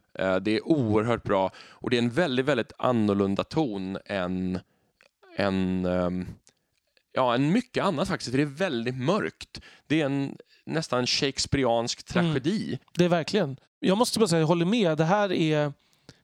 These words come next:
Speaker 2: för mig den bästa berättelsen i hela Silmarillion. Och den, därför är den också, den står så väldigt bra på egna ben, även om man behöver en del förförståelse och kringförståelse.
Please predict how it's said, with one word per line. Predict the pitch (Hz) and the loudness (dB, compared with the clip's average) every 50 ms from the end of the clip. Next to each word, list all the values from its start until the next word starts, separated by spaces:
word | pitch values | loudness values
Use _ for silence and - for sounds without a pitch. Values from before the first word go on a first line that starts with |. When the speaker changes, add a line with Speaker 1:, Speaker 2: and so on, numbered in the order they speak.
| _ - | _ -6
Speaker 2:
för | - - 175 | -2 0 2
mig | 160 151 139 | 2 4 2
den | 147 147 | 2 2
bästa | 156 151 - - - 214 226 | 2 0 0 0 2 2 2
berättelsen | 214 196 147 - - 143 131 - 147 139 139 | 4 2 0 -2 -4 -2 -2 -2 -2 -2 -2
i | 135 | -2
hela | 139 139 135 131 | -2 -2 -2 -2
Silmarillion. | 131 - 147 139 139 135 135 135 139 127 123 - - - _ - | -4 -4 -4 -2 0 0 0 0 0 -2 -2 -4 -6 -8 _ -2
Och | - 147 | 0 0
den, | 160 165 165 156 - - - - - - | 2 2 0 -2 -4 -8 -18 -14 -6 0
därför | - 180 180 - | 0 0 2 2
är | 214 | 0
den | 202 | 0
också, | 170 - - 156 | 0 0 0 0
den | 151 | 0
står | - - - 226 233 220 180 | 0 0 0 2 2 2 2
så | - - 156 | 2 0 0
väldigt | 143 151 139 135 127 | 0 0 -2 0 0
bra | 147 170 170 | 2 2 2
på | - - 160 | 2 0 0
egna | 151 131 135 139 135 | 0 -2 -2 -4 -2
ben, | 160 214 190 160 - - | 0 0 0 0 0 0
även | 175 160 147 147 | 0 0 0 2
om | 156 | 0
man | 156 156 | 0 2
behöver | 156 151 147 147 139 | 2 2 2 0 0
en | 143 139 | -2 -4
del | 139 135 127 - - - - - - - - | -4 -4 -4 -6 -10 -18 -20 -20 -20 -20 -10
förförståelse | - - 165 147 - - 131 - 131 127 - - - 135 | -4 0 0 0 0 -2 -4 -2 -2 -2 -2 -2 -2 0
och | - | 0
kringförståelse. | 151 139 127 - - - - 196 202 185 160 - - 143 | 0 0 0 -2 -2 2 2 2 2 2 0 0 -2 -2